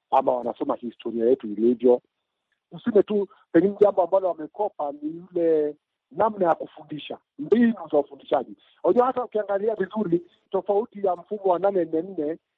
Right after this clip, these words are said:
na mfumo wa C B C tofauti ni namna,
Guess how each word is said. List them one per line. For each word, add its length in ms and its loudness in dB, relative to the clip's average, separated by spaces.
na 300 -2
mfumo 440 -8
wa 80 0
C 40 -20
B 40 -20
C 60 -20
tofauti 680 -2
ni 220 -2
namna, 640 0